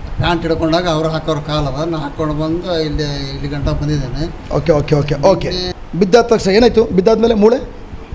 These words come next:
Speaker 1: ಅದು ಕ್ರಾಚ್ ಏನಾಗಿಲ್ಲ ರೀ. ಈ ಎರಡು ಸೆಂಟ್ರ್ ಮೂಳೆ ಬ-, ಇದೆ ಅಲ್ಲ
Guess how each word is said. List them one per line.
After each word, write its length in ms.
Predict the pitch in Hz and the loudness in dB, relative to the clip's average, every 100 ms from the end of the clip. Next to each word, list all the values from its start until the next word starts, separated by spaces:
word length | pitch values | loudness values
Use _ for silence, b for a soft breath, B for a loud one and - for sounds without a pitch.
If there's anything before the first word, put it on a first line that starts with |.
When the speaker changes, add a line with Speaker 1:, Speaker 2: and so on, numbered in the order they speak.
| - - - - | -8 -8 -8 -6
Speaker 1:
ಅದು 180 | 147 165 170 156 147 143 - - - | -2 0 0 -2 -4 -6 -8 -8 -4
ಕ್ರಾಚ್ 280 | 156 175 - | -4 -4 -2
ಏನಾಗಿಲ್ಲ 420 | 170 160 165 147 | 0 0 0 -2
ರೀ. 80 | 147 | -2
ಈ 380 | 147 151 151 147 | -2 -2 -2 -4
ಎರಡು 500 | 156 170 165 160 - | -4 -4 -4 -6 -6
ಸೆಂಟ್ರ್ 260 | 151 156 | -6 -4
ಮೂಳೆ 300 | 156 165 165 | -4 -2 0
ಬ-, 280 | 156 151 147 | 0 -2 -2
ಇದೆ 240 | 147 165 | -2 0
ಅಲ್ಲ 120 | 151 | -2